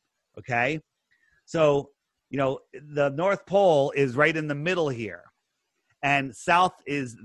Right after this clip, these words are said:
that way. South is also, like, how do I do this? That way.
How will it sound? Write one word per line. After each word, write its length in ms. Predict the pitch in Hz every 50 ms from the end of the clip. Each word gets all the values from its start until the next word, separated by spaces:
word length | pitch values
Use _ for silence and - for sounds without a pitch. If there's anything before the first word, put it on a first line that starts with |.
| 113
that 280 | 110 135 131 139 143 -
way. 440 | 110 113 101 87 78 65 67 - _ _ _ _ _ _
South 380 | _ - - 151 156 160 - -
is 80 | 147 127 - _
also, 680 | - 151 170 202 214 - - 156 127 117 113 113 113 113 - _ _ _ _ _ _ _ _ _ _ _ _ _ _ _
like, 80 | - _ _ _ _
how 120 | _ - 104
do 60 | 92
I 40 | 92
do 140 | 92 98
this? 240 | 87 82 78 - - _ _ 85
That 260 | 95 120 131 135 - 71
way. 200 | 92 85 69